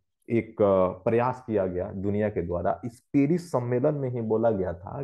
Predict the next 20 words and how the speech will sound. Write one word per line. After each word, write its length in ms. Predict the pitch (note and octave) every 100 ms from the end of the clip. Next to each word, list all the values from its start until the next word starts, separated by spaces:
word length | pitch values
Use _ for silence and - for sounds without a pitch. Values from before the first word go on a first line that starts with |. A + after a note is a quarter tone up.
| -
कि 60 | G#2+
जैसे 260 | G#2+ G#2+
दो 180 | G#2 G#2+
हज़ार 220 | G#2 G2
पन्द्रह 380 | - G2 F#2+ G#2+
है, 280 | F2 A#2 - _ _ -
लगभग 360 | A2 G#2+ B2 -
आने 240 | A2+ C3+
वाले 260 | C#3 B2+ A#2+
इक्कीस 760 | - B2+ - _ F3 E3+ - -
सौ 200 | A#2 F2+
तक, 400 | - A2 G#2+ - _ _ _ A2
एडी 220 | G2 G#2
तक 380 | E2 A#2 C#3 - - - _ _ -
लगभग 380 | A2 A#2 D#3+ -
टेम्परेचर 720 | - B2 A#2 A#2+ A#2+ D#3 C3+
जो 120 | A2
होना 300 | G2+ G#2 G#2+
चाहिए 320 | - A#2 B2
लगभग 760 | A2+ G#2+ G#2 G#2 A2 C3+ B2